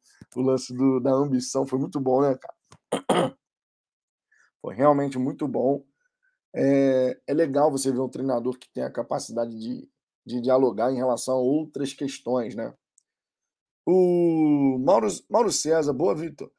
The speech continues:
Inversão do mando de campo, não. O Flamengo que se vire." Abel Rocha, "Não há inversão do mando de campo, pois segundo turno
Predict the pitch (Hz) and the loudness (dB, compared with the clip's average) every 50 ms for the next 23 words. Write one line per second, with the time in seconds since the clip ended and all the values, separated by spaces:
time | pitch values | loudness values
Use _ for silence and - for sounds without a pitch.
0 | _ _ _ - 160 175 156 156 - - - - 180 196 180 170 151 160 170 156 | _ _ _ -6 -6 -2 -2 -4 -4 -4 -6 -4 -4 -4 -2 -2 -4 -4 -4 -4
1 | 139 131 - - - - - 147 143 151 160 160 151 147 - 139 135 135 156 175 | -6 -8 -6 -6 -6 -4 -4 -2 2 2 2 2 2 0 -2 -2 -2 -2 -4 -6
2 | - - - 139 - 160 131 101 120 160 160 165 156 127 123 120 - _ _ _ | -8 -10 -12 -10 -8 -8 -6 -4 -4 -2 -2 0 0 -2 -2 -2 -6 _ _ _
3 | _ _ _ _ _ _ _ _ _ - - 147 180 180 147 135 160 170 165 151 | _ _ _ _ _ _ _ _ _ -6 0 4 4 4 6 6 6 6 6 4
4 | 139 - 139 135 135 143 160 185 185 180 180 170 156 151 135 - - 151 160 160 | 2 -2 -4 -2 2 2 2 2 2 0 -2 -2 -4 -6 -6 -4 -4 -4 -4 -2
5 | 147 151 160 160 156 143 135 - - 147 156 160 156 147 - - - 135 135 - | -2 -2 -2 -2 -4 -8 -12 -4 0 4 4 4 4 2 -2 -6 -8 -8 -6 -6
6 | 135 135 147 151 139 135 - - 143 160 165 165 160 - | -6 -4 -4 -4 -6 -6 -6 -6 -4 -4 -4 -6 -8 -10